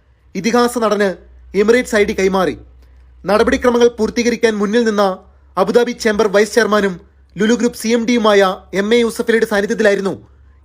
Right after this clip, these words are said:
യു എ ഇ സർക്കാരിന്റെ ആദരവ്. യു എ ഇ ഗോൾഡൻ വിസ ലഭിച്ചതിൽ ഏറെ അഭിമാനിക്കുന്നു എന്നും അബുദാബി ഭരണകൂടത്തിനും ആദ്യാവസാനം വരെ വലിയ പിന്തുണ നൽകി ഒപ്പം നിന്ന പ്രിയ സുഹൃത്തു കൂടിയായ എം എ യൂസഫ് അലിക്കും ഹൃദയം നിറഞ്ഞ നന്ദി അറിയിക്കുന്നുവെന്നും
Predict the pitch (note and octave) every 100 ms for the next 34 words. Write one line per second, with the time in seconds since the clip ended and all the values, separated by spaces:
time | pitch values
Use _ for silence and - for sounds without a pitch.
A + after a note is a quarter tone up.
0 | F#3+ A#3 A#3+ A3+ G#3+ G#3+ G#3 G3 F#3+ G3
1 | G3 E3 - _ _ _ - _ _ _
2 | D#3+ A3+ C4 C4+ G#3+ A3+ A#3+ A#3+ B3 A3+
3 | G3 A3+ A3 G#3+ F3+ G#3 A#3 G#3 G3 A#3
4 | A#3 A#3+ G#3+ F#3 C3+ - _ _ _ _
5 | F3 G3 A#3+ B3 A#3 G#3+ G#3+ A3+ A3 G#3+
6 | F#3+ F3+ _ _ _ F3 G#3 F#3+ B3 A#3+
7 | B3 A#3+ A3+ G#3 G#3 - D3+ G3+ A#3+ A#3+
8 | G#3 A#3 A3+ A3 G#3 G3 A#3 A3 G#3 F#3
9 | - _ _ _ G3+ G#3+ C4 B3+ A#3+ A#3+
10 | A3+ A#3 G#3+ G3+ G#3+ F3+ G3 A3+ A#3+ G#3+
11 | A3 A3 G3 C#3 - _ _ _ _ -
12 | G#3 B3+ B3+ A#3+ A#3 G#3+ G#3 A#3 G#3+ G#3
13 | G#3+ A3 F#3